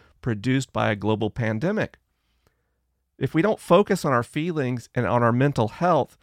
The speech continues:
I think there's a real risk that we could behave in ways that ultimately cause this disease, this pandemic, to be more dangerous than it would be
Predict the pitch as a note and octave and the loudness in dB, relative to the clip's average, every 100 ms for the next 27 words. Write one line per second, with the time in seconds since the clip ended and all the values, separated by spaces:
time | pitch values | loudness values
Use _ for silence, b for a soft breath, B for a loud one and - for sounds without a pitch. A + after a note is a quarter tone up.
0 | b b - D#3+ A3 A3 F3+ D#3 C3+ G3+ | b b -4 -2 0 0 0 0 0 0
1 | E3 C3 G3 G3+ - - C3+ - A2 A2 | 0 0 0 0 -2 -2 -2 -4 -2 -2
2 | - D#3 F#3 A3 G3+ C#3+ C#3 C#3 C#3+ D3 | -2 -2 -2 -2 -4 -4 -2 -2 -2 -2
3 | B2+ - - D#3+ - E3 - A#2+ B2 b | -4 -4 -2 -4 -4 -10 -4 -2 -2 b
4 | b b b - - D#3+ G3 G3 C#3 D#3 | b b b -12 -4 0 2 0 -2 -4
5 | E3 - C#3 A#2+ D3+ E3 A#2+ B2+ D3+ - | -4 -4 -4 -2 -2 -2 -2 -2 -4 -6
6 | B2+ - C3+ C3 D#3 D3 - A#2 C3 B2+ | -6 -4 -4 -2 -4 -6 -6 -6 -4 -4
7 | A#2+ B2 D#3 G3+ G#3 - F#3+ A#3 B3+ C3+ | -4 -2 -2 0 -2 -4 -2 -2 -2 0
8 | F#2+ A2 - B B B - G2+ D#3+ G#3+ | 0 0 -2 B B B -12 -2 2 2
9 | - A2+ B2 E3+ G3 B2 C#3 D3+ | 0 -4 -2 0 0 0 0 0